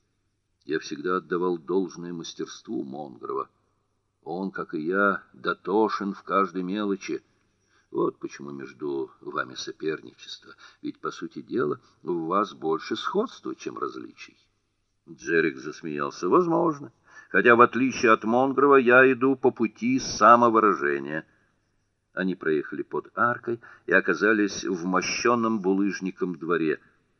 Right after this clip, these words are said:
Локомотив остановился. Дождь капал на камни.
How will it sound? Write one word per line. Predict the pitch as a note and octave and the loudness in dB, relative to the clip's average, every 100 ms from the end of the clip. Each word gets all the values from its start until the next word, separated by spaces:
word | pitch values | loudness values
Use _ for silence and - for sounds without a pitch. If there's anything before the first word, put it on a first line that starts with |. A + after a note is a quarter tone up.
| _ _ _ | _ _ _
Локомотив | F2+ - E2+ E2+ - - | -2 -2 -2 -6 -8 -12
остановился. | F2 - C2+ B1+ A#1+ - - _ _ _ _ _ _ _ _ | -12 -14 -14 -14 -14 -16 -20 _ _ _ _ _ _ _ _
Дождь | _ G2+ A2+ - - | _ -2 -2 -6 -12
капал | - D2+ D#2 C#2 | -8 -8 -10 -16
на | C2+ | -18
камни. | - C2+ B1 A1+ | -4 -4 -4 -8